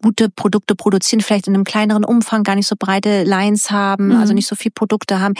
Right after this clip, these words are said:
Speaker 1: Das ist natürlich das Schöne an Barbour, ich kann da alles abdecken.
Speaker 2: Ja.
Speaker 1: Ich kann von bis spielen, ja, und weiß auch um, um, um die Wirkung der Produkte.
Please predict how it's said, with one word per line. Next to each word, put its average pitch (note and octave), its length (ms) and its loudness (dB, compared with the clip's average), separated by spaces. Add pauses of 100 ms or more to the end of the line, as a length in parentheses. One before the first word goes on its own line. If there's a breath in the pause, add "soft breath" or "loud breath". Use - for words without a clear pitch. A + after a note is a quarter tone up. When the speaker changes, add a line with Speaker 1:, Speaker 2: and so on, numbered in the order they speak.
(180 loud breath)
Speaker 1:
Das A3+ 100 0
ist - 40 -2
natürlich G#3+ 260 0
das - 240 -4 (120)
Schöne G3+ 340 2
an F#3 140 0
Barbour, F3+ 300 -2
ich - 140 -6
kann F#3+ 200 -2
da F#3 160 -2 (280)
alles G#3+ 360 2
abdecken. - 520 -4
Speaker 2:
Ja. G3 80 0 (320)
Speaker 1:
Ich G#3 120 -4
kann A3+ 220 0
von A#3+ 500 0
bis A3+ 320 0
spielen, - 560 -4
ja, F#3 240 -2 (480 loud breath)
und G3+ 340 2
weiß F3+ 380 -2
auch G3+ 180 -2
um, F#3+ 300 0
um, F#3 220 0
um F#3+ 100 2
die F3+ 160 2
Wirkung G#3 320 2
der D#3+ 120 -2
Produkte. E3+ 460 -4